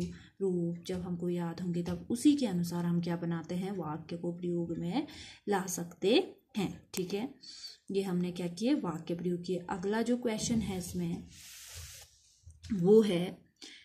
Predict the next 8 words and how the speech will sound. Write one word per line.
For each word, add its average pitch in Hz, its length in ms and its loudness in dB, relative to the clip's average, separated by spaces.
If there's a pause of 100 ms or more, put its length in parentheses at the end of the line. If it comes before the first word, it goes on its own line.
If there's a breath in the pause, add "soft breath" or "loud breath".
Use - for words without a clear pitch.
(140 loud breath)
"प्रथम 277 400 8
श्लोकस्य 180 960 2 (120)
आशयं 240 800 4
हिंदी 262 340 12
भाषाया 190 640 2 (380)
आंग्ल 247 380 6
भाषाया 190 560 -2
लिखत", 175 380 -2